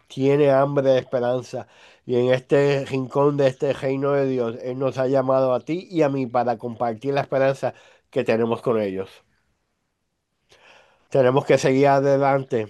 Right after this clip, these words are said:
pero déjame compartir un par de formas sencillas de hacerlo. Una de las más fáciles es de invitarlo a la iglesia. Mi oración es que siempre tengamos una cultura acogedora aquí en la, en First Baptist.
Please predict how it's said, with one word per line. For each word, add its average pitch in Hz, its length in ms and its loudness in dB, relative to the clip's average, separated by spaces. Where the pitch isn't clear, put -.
pero 123 240 2
déjame 139 440 2
compartir 143 580 -2
un 135 180 -8
par 135 200 2
de 139 140 0
formas 139 480 -4
sencillas 143 520 -2
de 135 80 0
hacerlo. 123 480 -2
Una 139 260 2
de 156 120 6
las 151 240 4
más 147 220 2
fáciles 151 540 2
es 143 60 -6
de 151 60 -2
invitarlo 139 460 -2
a 147 40 -2
la 147 60 -4
iglesia. 143 460 -6
Mi 143 180 0
oración 147 580 0
es 147 100 -4
que 139 160 -6
siempre 156 500 -6
tengamos 139 600 -2
una 147 220 -2
cultura 147 840 -2
acogedora 139 1160 -4
aquí 139 360 -6
en 135 140 -2
la, 123 160 -4
en 120 460 -10
First 131 340 -4
Baptist. 120 520 -2